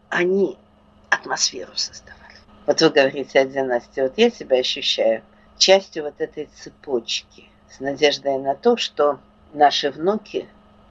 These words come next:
будут достойны моих дедов, которые вели себя в самые тяжёлые, в самые страшные годы, они вели себя необыкновенно.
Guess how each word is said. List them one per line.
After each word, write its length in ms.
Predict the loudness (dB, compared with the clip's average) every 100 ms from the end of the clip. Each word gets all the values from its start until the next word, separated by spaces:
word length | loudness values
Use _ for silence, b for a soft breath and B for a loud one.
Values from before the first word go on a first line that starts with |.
| -12
будут 360 | -2 0 0 -2
достойны 800 | -6 -6 -4 2 2 0 -10 -16 -20 _ -20 -20 -8
моих 360 | -2 -2 -2 -2
дедов, 400 | 0 -2 -12 -20 B B B -20 -20 -20 -20 -4
которые 560 | -2 4 4 6 2 0 _ -20 0
вели 300 | 4 4 2
себя 300 | 0 0 0
в 40 |
самые 460 | 4 4 6 2 0
тяжёлые, 680 | -2 -4 0 0 0 -2
в 60 | -4
самые 560 | -10 2 2 2 -2
страшные 640 | -6 -2 0 0 -6 -12 -16
годы, 420 | -10 -10 -8 -10
они 280 | -10 -12 -14
вели 400 | -14 -16 -14 -14
себя 380 | -14 -12 -4 -4
необыкновенно. 960 | -2 0 -2 -4 -12 -10 -10 -10 -14